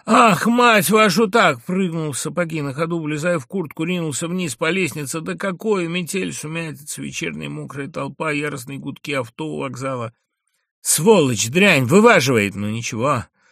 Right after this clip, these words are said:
мы это сами. Что я не так сделал?» Всегда все делаю не так. Билет у него был на завтрашнее утро, но он похерил этот билет. Он до полуночи боролся с собой, а потом побежал на Володарского. Дом нашел сразу. Вот она, глазная писательская память.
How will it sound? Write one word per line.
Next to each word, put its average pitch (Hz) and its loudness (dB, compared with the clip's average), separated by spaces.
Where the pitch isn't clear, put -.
мы 123 -2
это 120 0
сами. 76 -4
Что - -10
я 143 -8
не 139 -8
так 135 -10
сделал?» 117 -10
Всегда 113 -4
все 139 -8
делаю 143 -6
не 139 -6
так. 110 -6
Билет 135 -4
у 127 -8
него 123 -6
был 127 -6
на 117 -6
завтрашнее 117 -8
утро, 143 -10
но 131 -8
он 139 -8
похерил 135 -2
этот 120 -6
билет. 107 -4
Он 120 -2
до 127 -2
полуночи 143 -2
боролся 123 -4
с 107 -6
собой, 143 -2
а - -6
потом 139 -6
побежал 139 -2
на 147 -4
Володарского. 143 -2
Дом 139 -4
нашел 120 -6
сразу. 135 -4
Вот 160 4
она, 147 -2
глазная 131 0
писательская 120 -8
память. 120 -2